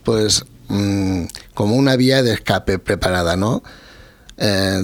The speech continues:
pues tener que, si ves que hay problemas, pues empezar a pensar en coger y marcharte, o tener un teléfono de apoyo, que va muy bien, porque nosotros en,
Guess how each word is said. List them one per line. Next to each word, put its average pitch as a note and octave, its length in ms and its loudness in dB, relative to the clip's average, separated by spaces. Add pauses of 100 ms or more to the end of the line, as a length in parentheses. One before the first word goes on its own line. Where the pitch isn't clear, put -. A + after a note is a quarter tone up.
pues A2 160 -2
tener A#2+ 320 0
que, A#2+ 140 0
si A2+ 320 2
ves A#2+ 280 0
que A2 240 2
hay A2 200 2
problemas, B2+ 580 2
pues A#2+ 200 0
empezar G#2 560 0
a G#2 420 0
pensar A2+ 440 0
en A2 240 2
coger G#2+ 380 0
y A#2 80 2
marcharte, B2 800 0 (800)
o B2+ 140 2
tener B2 280 2
un B2+ 240 4
teléfono B2 500 2
de A#2+ 80 2
apoyo, C#3 400 4
que B2 120 2
va G#2 140 2
muy G#2 160 2
bien, C#3 340 2
porque G#2 200 0
nosotros A2 560 0
en, G#2+ 520 0